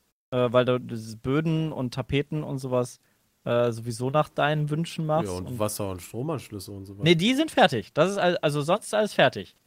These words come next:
Speaker 1: Nur die Böden und Wände sind nicht mit Tapeten, Farbe oder Laminat besetzt. Also die Leitung und alles ist fertig. Also du hast quasi einen Rohbau.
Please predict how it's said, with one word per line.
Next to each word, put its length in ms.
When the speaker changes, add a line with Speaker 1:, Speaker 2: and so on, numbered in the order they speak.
Speaker 1:
Nur 160
die 120
Böden 680
und 200
Wände 440
sind 340
nicht 540
mit 160
Tapeten, 840
Farbe 720
oder 300
Laminat 580
besetzt. 560
Also 180
die 180
Leitung 420
und 80
alles 260
ist 120
fertig. 300
Also 120
du 60
hast 160
quasi 260
einen 100
Rohbau. 440